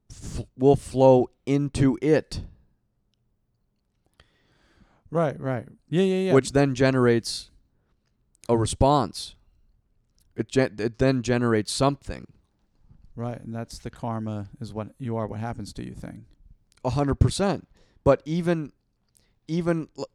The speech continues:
Speaker 1: even, like, when I was so gripped with playing, playing God, I think, I think I have power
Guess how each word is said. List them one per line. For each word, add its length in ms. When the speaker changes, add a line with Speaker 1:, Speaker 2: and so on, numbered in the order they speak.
Speaker 1:
even, 280
like, 220
when 360
I 140
was 320
so 320
gripped 500
with 380
playing, 640
playing 320
God, 260
I 160
think, 600
I 140
think 540
I 160
have 500
power 560